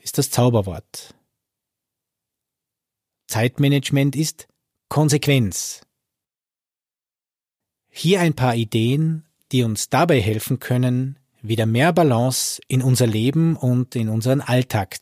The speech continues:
zu bringen. Schaffen wir uns Blockzeiten.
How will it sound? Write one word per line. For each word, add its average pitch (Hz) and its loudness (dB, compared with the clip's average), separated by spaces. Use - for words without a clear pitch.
zu - -4
bringen. 95 -6
Schaffen 160 0
wir 143 4
uns 139 -2
Blockzeiten. 101 -4